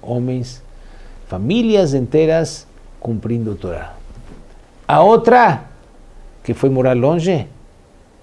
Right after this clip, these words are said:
nenhum filho casou com Yehudi. Infelizmente, as pessoas, claro, morar perto da sinagoga,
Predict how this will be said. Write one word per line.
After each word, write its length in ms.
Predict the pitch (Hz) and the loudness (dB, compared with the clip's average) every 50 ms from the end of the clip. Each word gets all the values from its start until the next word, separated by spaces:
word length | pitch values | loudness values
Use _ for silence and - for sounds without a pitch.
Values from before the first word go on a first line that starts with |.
| _ _ _ - - - - - - - - - - _ | _ _ _ -20 -20 -20 -20 -20 -20 -20 -20 -20 -20 _
nenhum 580 | - 107 120 131 127 123 117 117 120 120 117 110 | -8 -6 -4 -2 -2 -2 -2 -2 -2 -4 -4 -6
filho 460 | - - - 101 95 85 85 87 85 | -10 -12 -10 -10 -8 -8 -8 -10 -12
casou 320 | 85 80 82 85 85 82 | -12 -12 -10 -10 -10 -12
com 100 | 80 - | -12 -14
Yehudi. 400 | 76 71 - - - - - - - - - - - - - - - - - - - - - - - - - - - - - - - - - - - - - _ _ - - - - - - - - - - - - - - - - - - - - - - - - - - - - - - - - - - - - _ _ _ - - - - - - | -16 -18 -18 -20 -20 -20 -20 -20 -20 -20 -20 -20 -20 -20 -20 -20 -20 -20 -12 -4 -2 -2 -2 -2 -6 -14 -18 -20 -20 -20 -20 -20 -20 -20 -20 -20 -20 -20 -20 _ _ -20 -20 -20 -20 -20 -20 -20 -20 -20 -20 -20 -20 -20 -20 -20 -20 -20 -20 -20 -20 -20 -20 -20 -20 -20 -20 -20 -20 -20 -20 -20 -20 -20 -20 -20 -20 _ _ _ -20 -20 -20 -12 -4 2
Infelizmente, 840 | 196 233 214 - 208 196 190 185 160 143 175 196 214 214 185 156 208 | 4 4 4 6 4 4 4 4 4 4 4 4 4 4 4 4 4
as 120 | 180 151 - | 2 2 2
pessoas, 560 | - 165 143 - - 185 190 175 180 156 127 | 0 0 -2 0 2 4 4 4 4 2 0
claro, 460 | - - 220 247 240 214 151 113 - - - - - - - - - - - - - | 0 0 2 2 2 0 -2 -4 -8 -14 -20 -20 -20 -20 -20 -20 -20 -20 -18 -6 0
morar 320 | 123 147 170 180 185 156 143 | 4 6 6 6 6 4 2
perto 380 | - - 190 196 170 - 170 | 2 2 2 2 2 2 0
da 80 | 160 139 | 0 0
sinagoga, 680 | - - 139 139 135 135 170 185 170 160 139 120 101 | 0 -2 -4 -4 -2 0 0 0 0 0 -2 -4 -6